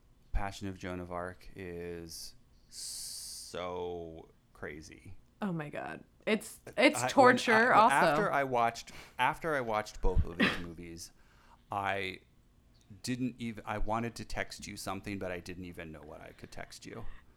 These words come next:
Speaker 2: Yeah.
Speaker 1: Just, like, these movies as a double feature.
Speaker 2: They're a perfect
Speaker 1: Uh,
Speaker 2: double feature.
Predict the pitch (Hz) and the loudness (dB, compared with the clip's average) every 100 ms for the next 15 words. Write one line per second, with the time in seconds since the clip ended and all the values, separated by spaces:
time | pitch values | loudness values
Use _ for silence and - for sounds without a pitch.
0 | _ - 190 180 151 139 110 95 - - | _ -6 -2 0 -2 -6 -6 -8 -10 -6
1 | 139 147 - - 117 113 101 - 117 98 | 0 0 -2 -8 -4 -2 -2 -8 -16 -6
2 | 110 117 110 107 107 110 104 101 - - | -2 -2 -2 -4 -2 -4 -6 -8 -12 -16
3 | - _ _ _ _ _ - 101 92 92 | -20 _ _ _ _ _ -6 -6 -6 -8
4 | 90 82 - 92 - 123 135 - - - | -8 -8 -12 -12 -6 -6 -6 -14 -20 -20
5 | - _ _ _ - 226 294 330 285 262 | -20 _ _ _ 2 10 10 12 10 8
6 | 226 226 196 170 175 175 202 - 175 175 | 8 4 6 4 4 0 -4 0 2 2